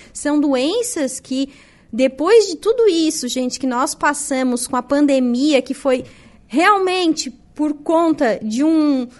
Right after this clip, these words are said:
de um desequilíbrio do ecossistema, né, de, da, de fauna, né, de pessoas que se alimentaram de animais, né, então hoje, é, nós temos que ter muito cuidado e realmente, assim, é,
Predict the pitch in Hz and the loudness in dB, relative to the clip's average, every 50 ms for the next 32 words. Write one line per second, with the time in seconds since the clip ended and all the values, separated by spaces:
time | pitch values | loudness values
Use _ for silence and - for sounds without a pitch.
0 | - - - - - 226 214 226 277 294 294 294 285 254 254 285 - - - - | -20 -20 -20 -16 -12 -8 -4 -2 0 0 2 2 2 0 -2 -4 -6 -4 -2 -2
1 | 349 302 330 415 453 415 415 359 262 311 302 302 311 - 302 294 - 277 - - | 0 2 2 2 2 2 2 0 2 0 0 -2 -2 -4 -8 -8 -8 -8 -8 -6
2 | - - - 247 311 392 440 415 349 294 254 220 226 247 294 381 453 440 330 254 | -4 -2 0 0 0 0 0 2 2 2 2 2 2 2 2 2 2 2 2 0
3 | 240 247 247 220 214 196 202 208 202 233 240 214 226 220 214 220 262 277 - - | 0 -2 -6 -6 -8 -8 -8 -8 -6 -6 -6 -6 -8 -8 -10 -10 -10 -12 -12 -10
4 | 330 285 285 349 427 466 440 349 262 233 226 233 233 254 311 415 453 - - - | -8 -6 -4 -4 -4 -4 -4 -4 -4 -2 -2 0 2 2 2 0 -2 -4 -10 -14
5 | - - 214 196 190 185 185 185 196 - 247 233 240 - - 302 349 381 - - | -12 -10 -8 -8 -8 -8 -8 -8 -2 0 0 2 2 4 6 6 6 6 4 0
6 | - - 349 302 277 285 269 247 247 240 247 - 262 277 320 381 370 339 311 285 | -4 -2 0 0 2 0 0 0 -2 -2 0 2 4 6 6 6 6 4 4 2
7 | 262 262 254 254 254 247 233 220 247 285 359 392 359 320 - - - 226 233 240 | 2 2 2 2 2 2 2 4 4 4 4 2 0 -2 -2 -4 -4 -2 0 0
8 | 269 302 285 285 302 285 294 277 294 339 453 453 415 349 320 269 - - - - | 2 2 2 2 2 2 2 2 2 2 2 2 2 2 -2 -2 -4 -8 -18 -20
9 | - - - - - 233 247 240 262 285 302 311 302 - 330 320 311 - - - | -20 -20 -16 -8 -4 -2 -2 0 0 0 0 -2 -2 -2 -2 -2 -4 -4 -4 -2
10 | 320 294 285 285 277 285 294 294 294 285 285 262 254 - 240 226 190 190 196 190 | 0 2 4 4 6 6 6 6 6 4 2 0 -4 -6 -6 -4 -2 -2 -2 0
11 | 196 208 214 220 220 233 233 214 - 226 226 208 208 254 233 233 220 214 202 208 | 0 0 0 0 0 -2 -4 -4 -4 -4 -4 -2 0 0 0 0 0 -2 -2 -2
12 | 226 254 247 - 240 220 220 - - 226 220 226 233 233 226 220 220 208 208 208 | -2 -4 -4 -4 -6 -6 -6 -6 -6 -6 -4 -4 -2 -2 -2 -2 -2 -2 -2 -2
13 | 202 196 190 | -2 -4 -6